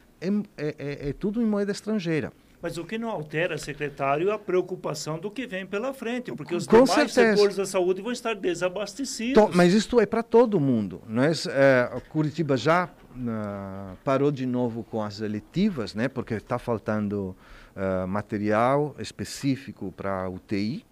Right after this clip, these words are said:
Speaker 1: né? Não sei quanto nossa região, macro-região, vai, vai sustentar esse processo, né? Quanto, quanto tempo ainda.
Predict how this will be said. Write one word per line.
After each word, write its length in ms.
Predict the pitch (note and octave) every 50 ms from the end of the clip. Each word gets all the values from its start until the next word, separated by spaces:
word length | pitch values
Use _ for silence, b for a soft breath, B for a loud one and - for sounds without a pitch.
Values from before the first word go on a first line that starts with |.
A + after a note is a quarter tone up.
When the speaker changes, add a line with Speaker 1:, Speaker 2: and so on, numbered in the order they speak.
| _ -
Speaker 1:
né? 180 | F2+ F#2 C3 - B B B B B B B
Não 160 | B2 A#2 A2+
sei 240 | G#2+ - - B2 B2
quanto 520 | A#2 - B2+ A#2+ A#2+ A#2 - A#2+ A#2 G2+ - - - - -
nossa 400 | B2 G#2+ G#2 A#2 A#2 - - A#2
região, 380 | A2 A#2+ A2+ G2+ G#2 G#2+ A2+ A#2+
macro-região, 960 | A#2 A#2 A#2 - - A2+ A2 G#2 A2 G#2 F#2 G#2 G#2+ G#2+ A2+ A2+ A2+ G#2+ - - -
vai, 560 | A2 G#2 - G#2+ G#2 G#2 G2+ G2 F#2+ F#2+ - B B B B B B B -
vai 180 | G2 G2 G#2+
sustentar 800 | - - - C#3 - - - A#2+ A2+ G#2+ A#2 - D3 D#3 D3+ B2
esse 200 | A2 - - -
processo, 640 | E2 - - - - - B2 C#3 F3+ - - - -
né? 140 | D2+ E2+ - -
Quanto, 320 | G#2 G#2+ G#2 - - G2
quanto 300 | - - F#2+ F2+ - G2+
tempo 320 | - A2 G#2 G2+ F2+ -
ainda. 420 | G2 F#2 G#2+ C3 D#3+ E3+ B2+ F#2+